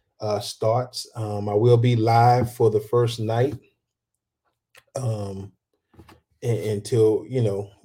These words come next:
the draft is over, hopefully, if not, at least until after the,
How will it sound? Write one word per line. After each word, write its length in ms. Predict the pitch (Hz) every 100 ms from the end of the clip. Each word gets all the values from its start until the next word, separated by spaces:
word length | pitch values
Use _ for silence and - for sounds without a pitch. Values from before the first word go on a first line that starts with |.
| 104
the 120 | 101
draft 440 | 110 110 107 117
is 120 | 95 -
over, 300 | 104 117 104
hopefully, 640 | - 139 143 107 104 110 117 _ _ _
if 220 | - 101 104
not, 240 | 110 113
at 140 | 98
least 320 | 98 113 113 101
until 580 | 95 - 101 98 101 -
after 280 | 113 107 -
the, 240 | 95 95